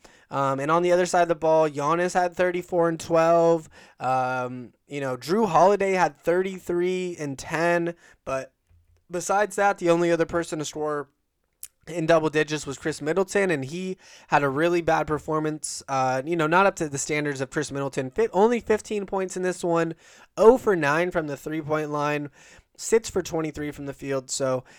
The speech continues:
definitely not in the Bucks' favor as the Hawks were able to take this one, one sixteen to one thirteen. Um, Trae Young, like I said, the most, uh, the most points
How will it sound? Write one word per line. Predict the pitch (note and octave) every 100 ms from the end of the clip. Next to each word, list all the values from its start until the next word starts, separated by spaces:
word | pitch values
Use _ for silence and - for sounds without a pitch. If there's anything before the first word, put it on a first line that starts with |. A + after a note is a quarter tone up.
| -
definitely | - F#3+ G#3 G3 F#3+
not | E3 D#3+ D3+
in | D3
the |
Bucks' | C3+ C#3+ C#3+ -
favor | D3+ C#3+ C3+ C#3
as | C3+ C3 B2
the | B2+
Hawks | D#3+ D#3+
were | E3
able | D3+ C#3
to | C3+
take | C#3+ C#3
this | C#3
one, | D3 C3+
one | C3+ G3
sixteen | - F3 - C#3+
to | C#3
one | C#3+ C#3+
thirteen. | C#3+ C3+ - C#3 C#3 C#3 - - - -
Um, | C3 B2+ B2+ B2 B2 A#2
Trae | - F#3 F3
Young, | E3 D#3+
like | D3+ C#3
I | C#3
said, | - C3+ C3 - - _
the | C#3+
most, | D3+ D#3 F#3 A#3 - - _ _ _ _ _ _ _ _
uh, | C#3+ C#3 C3 B2+ B2
the | B2 D3+
most | D#3 G3 A#3 -
points | F#3 F3+ F3+ F3+ -